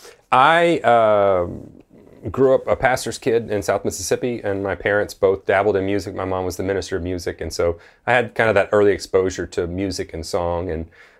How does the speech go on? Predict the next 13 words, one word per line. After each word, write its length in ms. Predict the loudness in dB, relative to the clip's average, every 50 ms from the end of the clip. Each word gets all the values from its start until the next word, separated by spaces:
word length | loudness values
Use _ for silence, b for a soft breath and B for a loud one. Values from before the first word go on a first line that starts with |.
| b b
in 160 | -2 0 0
that 180 | 0 -2 -2 -2
setting 420 | -2 0 0 0 0 -2 -2 -4 0
early 260 | 2 2 4 4 4 2
on, 400 | 2 2 0 0 -2 -2 -6 -6
uh, 180 | -6 -6 -4 -4
started 320 | -2 0 0 0 0 0
playing 200 | -2 -2 0 0
when 120 | 0 -2
I 40 | -2
was, 380 | -4 -4 -6 -10 -10 -12 -12 -6
uh, 180 | -4 -4 -4 -4
fourteen 720 | -6 -2 -2 -2 -2 -2 -6 -8 -6 -6 -6 -6 -8 -10 -14